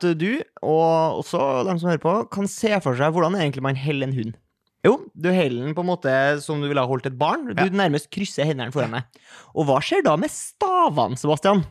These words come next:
Speaker 2: Ja, de blir, eh, vanskelig å forholde seg til for
Speaker 1: Du
Speaker 2: alle
Speaker 1: blir
Speaker 2: andre
Speaker 1: jo
Speaker 2: som står på ski.
Speaker 1: <laughs> Du blir jo en bussbredde.
Speaker 2: <laughs> Ja, det blir du.
Speaker 1: Eh, og, eh, de stavene havner jo da i liksom øyehøyde for barn.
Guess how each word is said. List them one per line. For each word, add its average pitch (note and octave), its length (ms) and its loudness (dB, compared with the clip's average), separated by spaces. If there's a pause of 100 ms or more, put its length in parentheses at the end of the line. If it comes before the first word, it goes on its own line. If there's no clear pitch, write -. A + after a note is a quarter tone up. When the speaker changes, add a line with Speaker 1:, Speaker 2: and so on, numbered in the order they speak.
(100)
Speaker 2:
Ja, D#3+ 200 4
de D#3+ 200 2
blir, F3+ 460 2
eh, E3+ 180 4
vanskelig C3+ 840 2
å C3 180 2
forholde C3+ 240 4
seg G2 160 0
til C3+ 120 2
for - 120 0
Speaker 1:
Du C#3+ 140 6
Speaker 2:
alle D3 160 6
Speaker 1:
blir C#3+ 240 6
Speaker 2:
andre D3 60 6
Speaker 1:
jo C#3+ 80 2
Speaker 2:
som D#3+ 160 -2
står D3+ 160 4
på D3 100 4
ski. D#3+ 280 4 (180)
Speaker 1:
<laughs> - 180 -20
Du F3 120 6
blir F3 300 6
jo B2+ 120 8
en F3+ 340 4
bussbredde. C#3 1080 0
Speaker 2:
<laughs> C3 80 -4
Ja, C3+ 160 2 (240)
det C#3+ 120 0
blir C#3 140 2
du. - 140 -4 (760)
Speaker 1:
Eh, F3 440 6 (180)
og, F3+ 480 6
eh, E3+ 300 4
de E3+ 240 4
stavene E3 380 4
havner D#3+ 280 0
jo C3+ 60 0
da C#3 180 4
i C#3 240 0
liksom C#3+ 320 -2
øyehøyde C3 1040 2
for D3 100 0
barn. F4 360 -2